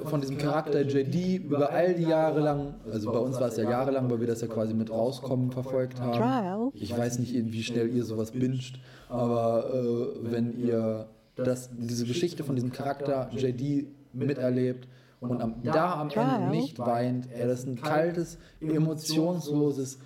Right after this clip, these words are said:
Speaker 1: Arschloch. Ich wäre fast gewillt zu sagen, Student.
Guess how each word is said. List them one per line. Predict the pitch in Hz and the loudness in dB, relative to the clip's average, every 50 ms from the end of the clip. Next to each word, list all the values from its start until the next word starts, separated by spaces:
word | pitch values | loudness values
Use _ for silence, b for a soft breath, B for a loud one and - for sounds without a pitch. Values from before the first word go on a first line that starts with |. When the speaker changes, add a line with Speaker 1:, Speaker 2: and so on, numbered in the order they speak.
| B B | B B
Speaker 1:
Arschloch. | B 123 127 127 131 135 - 113 110 107 98 95 95 - | B -2 0 0 0 0 -2 -2 -4 -2 -4 -4 -6 -8
Ich | - 113 107 120 | -8 -8 -4 -2
wäre | 156 - 175 180 160 156 | 2 2 2 2 2 0
fast | 156 160 165 156 156 - 131 | 0 0 0 0 0 -2 -2
gewillt | 135 123 131 156 151 151 - | 0 2 2 2 2 0 -2
zu | - | -2
sagen, | 139 139 135 135 135 127 123 | 0 2 2 2 2 0 -2
Student. | - - 113 92 92 90 92 92 | -4 -4 -4 -4 -4 -4 -6 -10